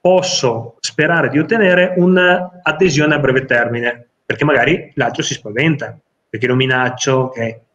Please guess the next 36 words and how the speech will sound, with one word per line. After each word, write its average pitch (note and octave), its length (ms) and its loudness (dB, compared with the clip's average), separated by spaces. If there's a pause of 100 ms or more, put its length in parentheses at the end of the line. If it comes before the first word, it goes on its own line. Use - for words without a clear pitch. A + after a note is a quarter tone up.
Ah, - 220 -8
quella, C#3+ 200 0
non C3 180 -2
ho F#3+ 100 2
ottenuto D#3 540 0
una, C3 520 0 (100)
un'adesione, B2 1000 0 (320)
cioè - 160 -6
non B2+ 100 2
ho F3 60 2
ottenuto F3+ 480 2
un, E3 260 4
un'adesione C#3+ 460 2
interiore, B2 840 0 (280)
ho A#2+ 120 -2
ottenuto D#3 380 2
un'obbedienza. B2 880 -2 (1040)
Siccome E3 400 0
la D3+ 120 2
relazione C#3+ 380 0
di D3 120 0
coppia D#3 320 0
per C3 180 -4
definizione C3+ 880 -2 (240)
non A#2 160 -2
è C3+ 60 2
una D3 180 0
relazione, C3+ 920 -2 (240)
eh, A#2+ 420 -2 (520)
top C#3 240 -4
down, B2+ 420 0
ma A#2+ 100 0
è B2 60 0
una B2+ 160 0
relazione A#2+ 400 -2
paritaria A#2+ 800 -2